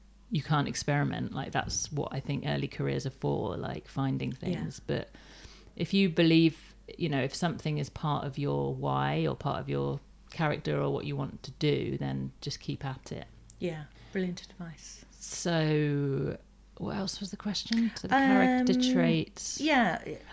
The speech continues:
Speaker 1: Oh, the, the sort of, uh, flagship
Speaker 2: What
Speaker 1: moments.
Speaker 2: Yeah. If
Speaker 1: I
Speaker 2: you look
Speaker 1: think
Speaker 2: at your career.
Speaker 1: Yeah, so for me,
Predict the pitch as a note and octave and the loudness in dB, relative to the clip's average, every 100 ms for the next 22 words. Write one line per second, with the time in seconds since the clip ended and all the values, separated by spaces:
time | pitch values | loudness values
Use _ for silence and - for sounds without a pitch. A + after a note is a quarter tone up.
0 | - G#3+ F3+ F3+ E3+ D#3+ - E3 F#3 D#3+ | 8 10 10 8 6 4 -4 -2 0 0
1 | C3 A#2 - - - - - F3+ D4+ C#4 | -4 -12 -18 -12 -10 -6 2 6 8 8
2 | F3 E3 D#3 D3+ C3+ - B3 C#4+ A#3+ F3 | 4 4 4 4 2 0 0 2 2 0
3 | - - - - - A#3+ A3+ A3+ C#4 G3+ | -6 -16 -20 -20 -8 -2 2 2 2 0
4 | G3+ F#3+ - G3 F3+ F3+ - G#3+ B3 A3 | 0 -2 -2 -2 -2 -4 -2 4 6 6
5 | F#3+ - A3 - A#3+ A#3+ C4 C4 B3 | 6 6 4 6 6 8 8 8 6